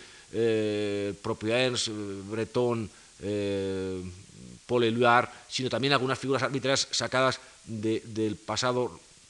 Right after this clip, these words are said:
mm, próximo o remoto, ¿no? Como vemos a Dostoyevsky, es decir, figuras que general-, generalmente tienen que ver con ese espíritu de defensa de, eh, lo arracional más que irracional, ¿no? La siguiente.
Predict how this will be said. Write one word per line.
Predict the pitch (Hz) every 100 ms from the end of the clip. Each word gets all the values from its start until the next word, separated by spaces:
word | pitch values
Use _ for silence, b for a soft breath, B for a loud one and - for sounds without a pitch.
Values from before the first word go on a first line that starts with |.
| - -
mm, | 113 107 104 101 98 92 80 69 69 65 -
próximo | 123 131 - 117
o | 113
remoto, | 117 151 -
¿no? | 110 110
Como | 110 98
vemos | 113 113
a | 110
Dostoyevsky, | 107 104 123 135 113
es | 104
decir, | 92
figuras | 113 123
que | 117
general-, | 117 113 127
generalmente | - 113 113 117 120 - B B B
tienen | - 120 117
que | 113
ver | 120 113
con | 113 110
ese | 120 - 147
espíritu | - - 120 104 120 110 B B B
de | 110
defensa | 110 - 120 - 120 120
de, | 117 113 117 110 B B B 107
eh, | 110 104 104 104 104 104 101 117
lo | 123 131 - - - - - - -
arracional | 143 147 127 123 - 117 123 104
más | 107 -
que | 104
irracional, | 92 - 90 78 -
¿no? | 101 - B B B -
La | 95
siguiente. | 107 120 117 131